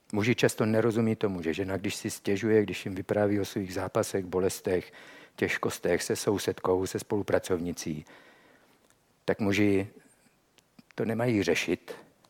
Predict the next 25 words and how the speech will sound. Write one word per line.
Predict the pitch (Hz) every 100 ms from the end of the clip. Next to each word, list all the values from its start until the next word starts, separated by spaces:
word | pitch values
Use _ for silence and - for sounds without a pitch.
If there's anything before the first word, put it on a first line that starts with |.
| _ _ _ _ _ _ _ _ _ _ _ _ _ _ _ _ _ _
potřebují | - - - 101
to | 95
vyslechnout, | 90 - 90 - 76 78 - -
protože | 95 - 110 90 80 - _ -
ta | 98
žena | 98 92
říká | 87 95 92 92
emoce, | 113 110 113 - - - _ _ _ _ _ - _
ta | -
žena | 90 95 92
říká, | 104 - 92 87 - - - _ - -
jaké | 117 - 107 107 110 120
je | 101
to | -
pro | 104 107 117
ní. | 87 67 _ _ _ _ _ _ _ _ _ _ _ _ _
A | 95
ona | 85 90
potřebuje, | - 113 - 135 113 76 -
aby | - 87
ten | - 92
muž | 92 95 -
rozuměl | 101 95 95 120 113 107
tomu, | - 90 90 85
aha, | 80 73 78 101 107